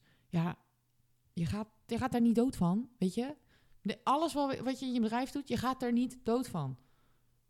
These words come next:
Het doet niet eens pijn. Ja, nou, niet fysiek pijn in ieder geval. Ehm, en dit is misschien heel lullig en misschien klink ik nu als een bitch, maar dat, dat wil ik niet.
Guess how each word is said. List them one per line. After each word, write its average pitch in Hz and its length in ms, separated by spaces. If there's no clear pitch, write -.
Het 208 140
doet 269 140
niet 269 120
eens - 240
pijn. 143 500
Ja, 185 240
nou, 180 260
niet 208 240
fysiek 208 340
pijn 113 160
in 131 100
ieder 147 160
geval. 135 400
Ehm, 160 680
en 185 260
dit 190 300
is 196 200
misschien 185 320
heel 208 240
lullig 208 460
en 202 60
misschien 196 340
klink 214 220
ik 202 120
nu 190 120
als 180 140
een 175 120
bitch, 202 240
maar 180 140
dat, 190 140
dat 175 180
wil 202 220
ik 202 80
niet. 190 360